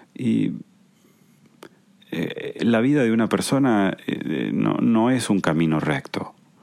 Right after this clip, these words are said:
El camino de crecimiento no, no suele ser un camino recto.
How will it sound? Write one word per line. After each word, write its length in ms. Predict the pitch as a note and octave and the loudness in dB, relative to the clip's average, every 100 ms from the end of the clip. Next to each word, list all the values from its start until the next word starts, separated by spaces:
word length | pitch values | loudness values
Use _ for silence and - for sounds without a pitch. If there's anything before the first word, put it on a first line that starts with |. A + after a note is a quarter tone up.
| - - - | -20 -20 -8
El 100 | E2 | -2
camino 320 | F2 F#2 G2 | 2 2 4
de 80 | F#2 | 2
crecimiento 680 | F2 - F2 F#2 G2 F#2 F2+ | 0 0 2 2 2 2 2
no, 400 | F2 E2+ E2 D#2+ - | 2 2 2 0 2
no 200 | F2+ E2+ | 0 2
suele 380 | - D3 D#2+ | 0 2 0
ser 320 | C#2+ - C#2 - | -2 -4 -4 -4
un 80 | |
camino 380 | - D#2 - - | -2 -2 -2 -2
recto. 480 | - - - - | -4 -6 -8 -14